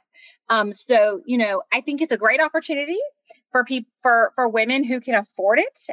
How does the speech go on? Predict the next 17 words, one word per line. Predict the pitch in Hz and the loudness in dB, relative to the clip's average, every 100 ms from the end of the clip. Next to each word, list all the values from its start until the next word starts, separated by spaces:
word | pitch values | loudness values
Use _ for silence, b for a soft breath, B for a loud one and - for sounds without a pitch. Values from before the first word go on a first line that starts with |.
| - | -2
and | 226 - | 0 2
are, | 226 214 202 196 - - | 2 4 4 2 -2 0
are, | 214 190 190 - - - | 2 2 -2 -6 -6 0
are | 220 - | 2 2
able | 214 214 220 226 | 0 0 -2 -4
to | 233 214 202 196 | -8 -6 -6 -8
take | - 220 - | -4 -4 -2
the | 226 | -6
time | - 190 202 233 | 0 0 0 -4
to | 226 | -6
do | 180 180 214 | -8 -2 2
it. | 330 - - _ b b b b - | 0 0 -18 _ b b b b -2
Um, | 220 | 0
but | 214 220 _ 208 196 | 0 -4 _ -20 -18
with | 190 185 269 233 | -8 -2 -2 2
the | 285 - | 0 0
understanding | 240 226 226 - 220 214 226 190 175 175 | -2 -2 -4 -4 -6 -4 -6 -6 -8 -8